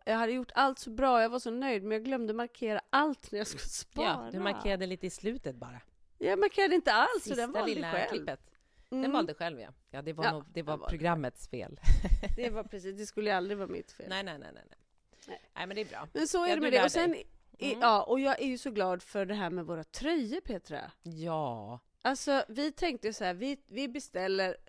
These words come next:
Speaker 1: hundra stycken. Det,
Speaker 2: Mm.
Speaker 1: det är inte så många som kommer vilja ha
Speaker 2: Mm.
Speaker 1: de här, tänkte vi. Tyckte det var kul för oss,
Speaker 2: Mm.
Speaker 1: och vi hoppades såklart att någon skulle vilja köpa.
Speaker 2: Mm.
Speaker 1: Om inte annat så kanske våra kompisar skulle vara snälla nog att köpa.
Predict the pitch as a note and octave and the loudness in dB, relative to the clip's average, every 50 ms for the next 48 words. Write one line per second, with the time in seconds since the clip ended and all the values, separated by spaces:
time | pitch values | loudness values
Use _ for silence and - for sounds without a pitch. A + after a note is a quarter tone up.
0 | - - - - E3+ G3 G3 F#3+ G3 F#3 F3+ F3 E3+ - - F#3+ F#3 _ _ - | -20 -18 -14 -8 -4 -2 -2 -2 -2 -4 -6 -8 -8 -6 -6 -6 -6 _ _ -12
1 | - - F#2 F2+ - F3 E3 F3+ G#3+ G#3+ G#3 G3 - D3+ D#3+ - G#3+ G#3+ G3+ G3+ | -12 -12 -12 -12 -16 -10 -4 0 2 2 2 2 0 0 -2 -2 -2 -2 -2 -4
2 | - D3 C#3+ A2+ G#2 D#3 - E3 D#3+ - - D#3+ E3 D#3+ D#3 D#3+ D#3 D#3 E3 D#3+ | -8 -12 -12 -10 -12 -10 -12 -12 -12 -8 -8 -6 -6 -6 -6 -8 -8 -8 -6 -6
3 | D#3+ F3+ F#3 G#3 C4+ F4 - - C#4+ B3 - G#3+ F#3 E3+ E3 - C#4+ C#4+ - D#4 | -6 -6 -6 -4 -6 -6 -6 -8 -10 -10 -8 -8 -8 -8 -8 -8 -10 -10 -10 -10
4 | D#4 - - A#3 F#3+ F#3+ - - F3 F3 E3+ F3 - E3+ F3+ F#3 F#3 - G3+ F#3 | -10 -6 -4 -4 -4 -4 -4 -4 -4 -4 -4 -4 -8 -12 -14 -16 -12 -10 -8 -6
5 | F#3+ F#3+ G3 F#3 - _ - G3 D4 - G#4+ E4+ - G3 A#2 - - - - D#3 | -6 -6 -6 -8 -8 _ -6 -6 -4 -6 -6 -6 -6 -6 -6 -8 -10 -14 -12 -12
6 | D3 A#2 - - - - A2+ G#2 G#2 G2+ E3 - - - F#3+ F#3 F3 E3 E3+ F3+ | -12 -14 -14 -16 -14 -12 -12 -10 -10 -10 -12 -10 -10 -10 -10 -8 -8 -8 -6 -6
7 | F#3+ E3+ - F3+ A3+ A3 F#3+ F3+ - - F3 F3 F3 E3+ E3 F3 _ E3+ D3+ C3 | -8 -8 -8 -8 -8 -8 -8 -10 -12 -14 -14 -14 -12 -14 -16 -16 _ -16 -16 -16
8 | - - - G3+ - - C4+ B3 B3 - - A3 G3 - D3+ D#3 D#3+ D#3 - - | -14 -14 -14 -14 -12 -12 -10 -10 -10 -10 -10 -12 -10 -10 -10 -10 -10 -12 -14 -14
9 | F3 - - - - - - | -16 -16 -16 -18 -18 -18 -20